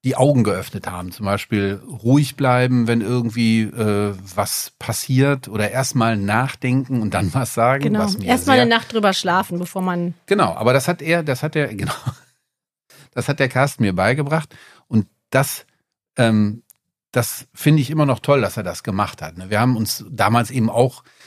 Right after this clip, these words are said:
Speaker 1: wir haben total viele, äh, lustige Geschichten, die wir auch heute jetzt nicht mehr so in dem Rahmen erleben, weil wir uns A, nicht mehr so oft sehen, aber wir haben super lustige Sachen erlebt. Zum Beispiel hatte der Carsten, wir durften ja in der Bank dann irgendwie auch relativ schnell eine Kreditkarte haben.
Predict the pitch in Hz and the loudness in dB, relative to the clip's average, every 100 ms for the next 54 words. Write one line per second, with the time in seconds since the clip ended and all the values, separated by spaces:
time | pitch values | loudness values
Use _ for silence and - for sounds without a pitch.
0 | - - 101 117 - 117 156 - 117 113 | -16 -8 -6 -6 -4 -2 -2 0 2 4
1 | 110 104 135 101 104 127 - 113 101 110 | 2 0 -4 -2 0 -2 -2 -2 0 0
2 | 131 127 - 107 98 87 104 107 110 82 | 0 0 0 2 2 0 0 -2 -2 -6
3 | - 92 101 92 82 95 120 104 101 95 | -10 -6 -2 -2 -2 0 2 2 0 2
4 | 101 101 92 101 104 95 90 90 - 110 | 2 2 0 0 0 -2 -4 -8 -6 0
5 | 104 92 98 90 92 - - 101 95 110 | 0 0 -6 -4 -4 -6 -12 -6 0 4
6 | 165 123 101 92 98 104 110 107 135 135 | 4 2 0 2 2 2 0 0 0 2
7 | 113 123 110 104 107 107 113 104 104 104 | 0 0 0 2 2 2 2 0 0 0
8 | 104 113 107 107 92 - 107 - 117 107 | 0 0 0 0 -2 0 0 0 -6 -6
9 | - - - - - _ - 104 113 120 | -10 -20 -20 -20 -20 _ -2 0 2 0
10 | 95 95 98 120 123 107 110 101 101 101 | 0 0 0 2 2 0 0 0 0 -4
11 | 101 - - 110 120 - 107 - 104 107 | -6 -8 -4 0 0 -2 -10 -4 0 2
12 | 117 95 - 101 113 - - 90 90 101 | 2 0 -4 -2 0 -2 -4 -4 -4 -6
13 | 76 87 95 147 180 | -8 -10 -4 -4 -4